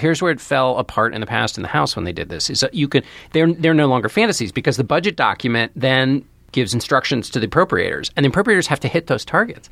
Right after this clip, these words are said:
<laughs> And the appropriators sit down and they go, "Wait, we can't possibly do the stuff we wanna do with these little numbers."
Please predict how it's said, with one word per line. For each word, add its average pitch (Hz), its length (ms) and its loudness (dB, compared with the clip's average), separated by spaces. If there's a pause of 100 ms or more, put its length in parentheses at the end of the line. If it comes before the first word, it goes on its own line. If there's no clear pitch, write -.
(120)
<laughs> - 160 -20
And 196 160 2
the 165 160 -2
appropriators 185 480 0
sit - 240 -2
down 143 200 0
and 135 80 0
they 127 60 -2
go, 117 140 -2
"Wait, 143 280 -2
we 147 140 -4
can't 165 340 0
possibly 127 520 -2
do 120 200 -4
the 117 60 -4
stuff - 240 0
we 131 80 -4
wanna 101 180 -4
do 143 240 2
with 107 200 0
these 113 240 -4
little 123 240 -4
numbers." 202 440 0